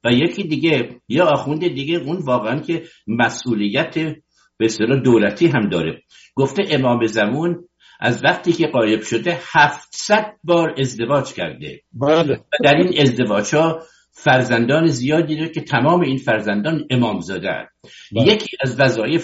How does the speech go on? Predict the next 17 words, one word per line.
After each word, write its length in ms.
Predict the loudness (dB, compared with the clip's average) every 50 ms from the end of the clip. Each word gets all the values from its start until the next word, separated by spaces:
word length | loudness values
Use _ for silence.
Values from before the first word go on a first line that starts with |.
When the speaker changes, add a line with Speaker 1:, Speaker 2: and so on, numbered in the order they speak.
| -4 -4 -4
Speaker 1:
تشکیلاتی 600 | -4 -6 -6 -6 -6 -4 -2 0 -2 -2 -2 -6
رو 80 | -6
که 140 | -6 -4 -4
او 140 | -4 -2 -2
اداره 320 | -2 -2 -2 -2 -4 -6
می‌کنه 480 | -8 -10 -8 -8 -4 -2 -2 -2 -4 -4 -10 -18 _ _ _
که 80 | -2 0
بتونن 420 | 0 0 0 0 0 0 0 -2
این 140 | -2 -6 -4
فرزندان 680 | 0 0 0 0 2 0 -2 -2 -2 -2 -2 -2 -4 -6
رو 120 | -6 -4 -4
پدار-، 360 | -4 -4 -4 -4 -6 -6 -4
پ-، 280 | -4 -4 -4 -4 -4
پیدا 140 | -2 0 2
Speaker 2:
شناسایی 340 | 2 2 2 2 2 2 2
Speaker 1:
بکنن 180 | 2 0 -2 -2
Speaker 2:
بکنن. 240 | -4 -6 -8 -8